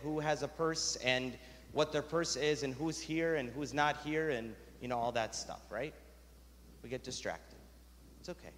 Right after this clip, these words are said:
Just close your eyes, put your heads down. And I want you to imagine, I want you to imagine yourself walking and you see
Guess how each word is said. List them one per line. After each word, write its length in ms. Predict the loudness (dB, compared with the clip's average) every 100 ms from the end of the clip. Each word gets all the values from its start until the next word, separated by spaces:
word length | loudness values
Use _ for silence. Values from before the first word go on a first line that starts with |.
| -18 -20 -20 -20 -20 -20
Just 160 | -18 -16
close 260 | -12 -10
your 140 | -6 -6
eyes, 260 | -6 -8
put 240 | -10 -12 -10
your 80 | -8
heads 260 | -8 -8
down. 260 | -10 -10 -12 -16 -20 -20 -20 -4
And 120 | 0 2
I 60 |
want 320 | 2 0 -2
you 160 | -2 -2
to 200 | -2 -2 -2
imagine, 680 | -2 -2 -2 -2 -6 -10 -16 -20 -20 -20 -20 -20 -20 -20 -20
I 340 | -20 -18 -16 -8
want 180 | -6 -4
you 120 | -2
to 140 | -2
imagine 460 | 0 -2 -2 -2 -4
yourself 580 | -4 -4 -2 -2 -2 -8 -20 -18 -8
walking 760 | -2 -2 -2 -6 -4 -4 -6 -8 -18 -20 -10
and 180 | -4 -2
you 120 | -2
see 600 | -2 -2 -2 -2 -2 -6